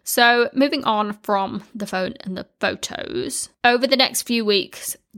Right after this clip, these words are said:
they then started to discover some remains, which were near the backpack, so near where the backpack was found,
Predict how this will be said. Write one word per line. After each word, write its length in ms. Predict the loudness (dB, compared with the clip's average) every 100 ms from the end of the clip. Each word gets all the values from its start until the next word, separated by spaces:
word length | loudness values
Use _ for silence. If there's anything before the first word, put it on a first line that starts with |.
| -4
they 420 | 2 4 4 2 2
then 320 | 2 2 -2
started 400 | 2 2 2 -4
to 80 | -6
discover 460 | -4 -2 -2 -2
some 180 | -2 -2
remains, 680 | 0 0 0 0 2 2 0
which 200 | -2 2
were 80 | 4
near 320 | 6 6 4
the 80 | 2
backpack, 640 | -2 -4 -8 -6 -6 -6
so 140 | -4
near 300 | -2 0 0
where 120 | 0
the 60 | 0
backpack 380 | -2 -4 -6 -6
was 120 | -4
found, 440 | 0 0 0 -4